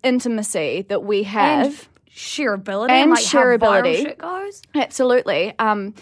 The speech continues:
Speaker 1: but between, you know, Billie and, say, your Lindsay
Speaker 2: And
Speaker 1: Lohan.
Speaker 2: regulation. Someone
Speaker 1: Yes.
Speaker 2: can make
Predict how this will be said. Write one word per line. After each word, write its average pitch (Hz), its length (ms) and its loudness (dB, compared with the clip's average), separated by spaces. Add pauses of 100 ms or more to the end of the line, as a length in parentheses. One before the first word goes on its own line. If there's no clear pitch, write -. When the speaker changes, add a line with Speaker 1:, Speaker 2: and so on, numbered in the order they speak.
(360)
Speaker 1:
but - 320 0
between, 214 580 -2
you 190 120 -8
know, 170 160 0
Billie 175 500 -2
and, 180 140 -6
say, 170 180 -4
your 170 120 -4
Lindsay 160 300 -4
Speaker 2:
And 311 260 0
Speaker 1:
Lohan. - 80 -2
Speaker 2:
regulation. 233 840 -2 (100)
Someone 311 300 0
Speaker 1:
Yes. 294 60 0
Speaker 2:
can 311 120 0
make 277 220 -2